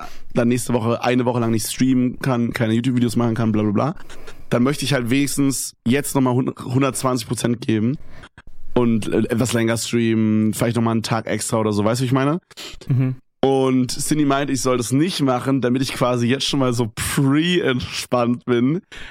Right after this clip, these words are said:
Speaker 1: damit ich dann im Urlaub richtig entspannen kann.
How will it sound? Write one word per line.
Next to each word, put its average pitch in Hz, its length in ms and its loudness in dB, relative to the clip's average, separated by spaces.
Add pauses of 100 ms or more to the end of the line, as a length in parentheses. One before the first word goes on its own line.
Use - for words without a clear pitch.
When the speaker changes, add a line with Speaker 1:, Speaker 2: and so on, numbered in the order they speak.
(160)
Speaker 1:
damit 127 220 2
ich 120 120 -4
dann 156 320 0
im 143 200 -2 (140)
Urlaub 202 500 0
richtig 147 580 0
entspannen 107 560 0
kann. 101 300 -2